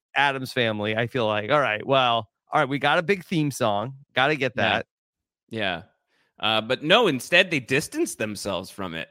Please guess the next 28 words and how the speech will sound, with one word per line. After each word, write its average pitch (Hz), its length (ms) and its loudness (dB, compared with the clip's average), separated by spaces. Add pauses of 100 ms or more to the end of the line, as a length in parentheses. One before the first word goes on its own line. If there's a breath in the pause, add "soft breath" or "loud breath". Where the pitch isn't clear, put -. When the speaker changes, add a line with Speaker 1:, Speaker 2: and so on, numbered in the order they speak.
Speaker 2:
it 95 140 -12
feels 87 320 -6
like. 69 400 -8
Uh, 95 360 0
like, 135 180 2
Speaker 1:
Mm-hmm. 139 80 -4
Speaker 2:
they, 143 120 4
like, 139 460 -2
it's 135 180 -4 (140)
as 143 240 4
if, 160 160 2
like, 147 200 0
they 143 180 6
felt 143 300 2
like 120 220 4
the 117 120 -2
theme 123 280 -2
song 110 380 -2
itself 151 400 0
was 117 180 -6
canceled 87 560 -8
and 101 160 -8
that 90 140 -6
they 95 120 -2
needed 95 340 -8
to, 92 120 -6
like, 92 280 -4
disavow 90 680 -6